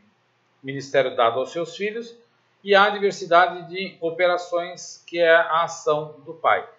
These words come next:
Mas olha o detalhe. "Mas é o Espírito a fonte de todos os dons que distribui para a edificação da igreja."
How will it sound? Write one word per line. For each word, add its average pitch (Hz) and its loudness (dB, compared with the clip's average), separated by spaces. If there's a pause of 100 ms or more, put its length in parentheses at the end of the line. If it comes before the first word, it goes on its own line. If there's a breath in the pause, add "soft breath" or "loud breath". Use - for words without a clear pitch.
(160)
Mas 190 0
olha 254 4
o 254 -10
detalhe. 170 2 (340)
"Mas 190 2
é 180 2
o 175 -2
Espírito 185 -8
a 160 2
fonte 180 -6
de 156 -12 (140)
todos 180 -6
os 156 -14
dons 170 -2
que 151 -14
distribui 180 -10 (340 soft breath)
para 185 2
a 170 2
edificação 170 -6
da 175 -2
igreja." 165 -6